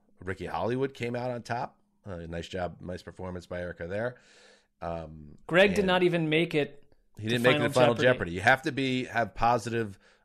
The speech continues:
Speaker 1: uh, cash earnings after Double Jeopardy to qualify for Final Jeopardy, and unfortunately, Greg was sitting at a goose egg,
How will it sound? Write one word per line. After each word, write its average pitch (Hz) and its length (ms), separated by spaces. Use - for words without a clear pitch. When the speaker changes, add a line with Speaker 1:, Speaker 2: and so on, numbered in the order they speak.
Speaker 1:
uh, 101 260
cash 110 440
earnings 98 580
after 101 600
Double 104 220
Jeopardy 90 440
to 90 420
qualify 123 560
for 87 100
Final 120 320
Jeopardy, 87 480
and 82 180
unfortunately, 92 640
Greg 87 300
was 87 100
sitting 90 340
at 80 100
a 80 40
goose 101 320
egg, 87 300